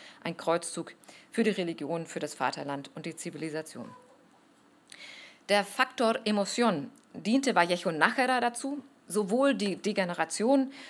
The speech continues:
mit der sich diese spanischen Intellektuellen seit achtzehnhundertachtundneunzig auseinandersetzten, diese Degeneration zu erklären, als auch einen Ausweg zu weisen. Er nutzte den Ansatz damit sowohl für analytische als auch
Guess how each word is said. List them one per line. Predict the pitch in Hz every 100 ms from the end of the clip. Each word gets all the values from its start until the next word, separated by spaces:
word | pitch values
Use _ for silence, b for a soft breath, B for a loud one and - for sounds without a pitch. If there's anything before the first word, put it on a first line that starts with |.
| B
mit | 202
der | 196
sich | 190 190
diese | 165 170
spanischen | - 156 170
Intellektuellen | - 180 165 - 165 175
seit | 175 160
achtzehnhundertachtundneunzig | - - 175 - - 170 165 170 - - 175 180 165 180 -
auseinandersetzten, | - 156 180 175 175 175 170 - B
diese | 190 180
Degeneration | 170 180 170 160 156 - 156
zu | -
erklären, | 139 - 170 180 202 269 277 B B B
als | - 190 208 -
auch | 202 233 - B B _ -
einen | 226 226
Ausweg | 185 - 151 -
zu | 143
weisen. | 143 - -
Er | 180
nutzte | 262 269
den | 196 -
Ansatz | 233 254 247 - B B -
damit | 196 196 - B -
sowohl | - 185 190
für | 202 -
analytische | 175 156 175 233 247 - 226 - -
als | 180 185 -
auch | 175